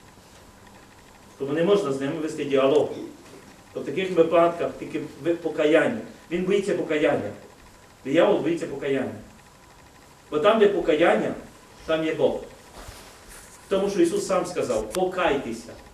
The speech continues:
Покайтеся, покайтеся. Іван Хреститель прийшов, знов кличе нас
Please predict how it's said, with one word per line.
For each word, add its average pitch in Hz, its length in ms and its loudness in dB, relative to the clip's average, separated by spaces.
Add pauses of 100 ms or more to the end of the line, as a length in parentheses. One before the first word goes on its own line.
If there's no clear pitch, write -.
(1800)
Покайтеся, 147 640 0 (200)
покайтеся. 143 680 -4 (600)
Іван 180 220 4
Хреститель 175 440 0
прийшов, 170 380 -2
знов 180 280 -6
кличе 185 280 0
нас 170 180 0